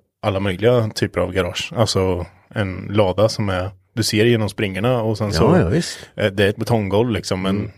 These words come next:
Speaker 1: ska du skruva på vintern, då är det fan skoteroverall som gäller.
Speaker 2: Ja.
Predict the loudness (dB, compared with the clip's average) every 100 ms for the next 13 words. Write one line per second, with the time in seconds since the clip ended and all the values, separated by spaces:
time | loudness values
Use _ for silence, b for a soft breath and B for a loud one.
0 | -12 0 2 2 0 -2 2 2 2 -2
1 | -4 -4 0 4 4 2 -2 -6 -6 -6
2 | -6 -10 -16 _ _ -12 -8 -2 -2 0
3 | -2 0 0 0 -2 -2 -2 2 4 2